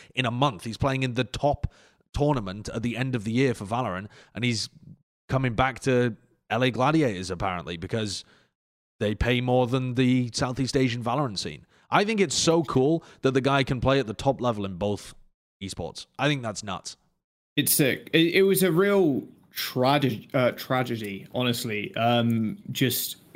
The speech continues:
Speaker 2: getting owned because you were too young, because he was just, he was just a god. Like, uh, best Thai, uh, he, is he the best Thai player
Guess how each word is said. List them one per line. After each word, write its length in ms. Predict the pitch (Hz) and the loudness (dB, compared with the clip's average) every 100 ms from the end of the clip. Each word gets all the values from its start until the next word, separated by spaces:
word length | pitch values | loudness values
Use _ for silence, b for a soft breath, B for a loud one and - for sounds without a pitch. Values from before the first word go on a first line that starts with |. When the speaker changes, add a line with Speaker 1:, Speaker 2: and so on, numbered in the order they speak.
| - | -8
Speaker 2:
getting 340 | 156 151 147 | 0 2 4
owned 460 | 131 131 135 127 120 | 4 4 4 4 2
because 320 | 131 123 120 | 2 2 2
you 80 | 127 | 2
were 80 | 117 | 2
too 240 | 117 127 | 2 2
young, 320 | 113 117 107 - | 4 2 0 -2
because 340 | 120 147 117 | 2 4 4
he 120 | 143 | 4
was 120 | 131 | 2
just, 340 | 123 175 - - - _ _ | 2 2 0 -4 -14 _ _
he 100 | 185 | 2
was 160 | 180 156 | 2 2
just 220 | 233 196 | -2 -4
a 40 | |
god. 400 | 147 160 202 - - | 0 2 2 0 -4
Like, 320 | 123 123 - B B B B _ - | 0 0 0 B B B B _ 2
uh, 220 | 160 151 | 2 4
best 400 | 135 160 - - _ _ _ _ | 2 2 0 -8 _ _ _ _
Thai, 260 | - 139 151 | -4 0 2
uh, 300 | 156 - - - - - - | 2 0 -4 -8 -12 -12 -8
he, 280 | 180 196 196 | -4 -2 0
is 140 | 202 | -2
he 60 | 196 | -2
the 60 | 190 | -2
best 260 | 208 180 | -4 -6
Thai 180 | - 180 | -2 -2
player 480 | 196 202 220 220 - | -2 -2 -2 -4 -4